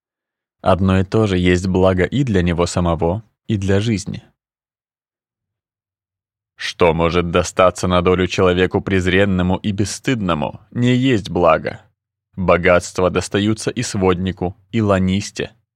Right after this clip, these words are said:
Значит, богатство не есть благо. «Ваше положение неверно», скажут нам. «Ведь и в грамматике,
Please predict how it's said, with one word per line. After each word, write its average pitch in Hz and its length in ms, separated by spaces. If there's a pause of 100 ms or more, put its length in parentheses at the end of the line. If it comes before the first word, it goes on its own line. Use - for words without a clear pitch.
(180)
Значит, 87 680
богатство 120 600
не 104 180
есть 113 320
благо. 73 460 (2000)
«Ваше 95 340
положение 180 540
неверно», 107 560 (440)
скажут 85 520
нам. 87 260 (680)
«Ведь 151 280
и 240 40
в 208 60
грамматике, 120 760